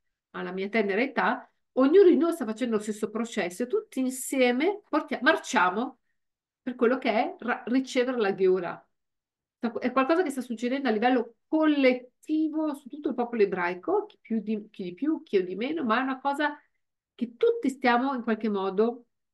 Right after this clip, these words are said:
raccogliendo. Fondamentalmente il concetto che,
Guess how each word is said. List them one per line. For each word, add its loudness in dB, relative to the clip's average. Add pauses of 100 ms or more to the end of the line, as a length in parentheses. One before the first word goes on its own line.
(160)
raccogliendo. -4 (800)
Fondamentalmente 2
il 2
concetto -4 (1400)
che, 2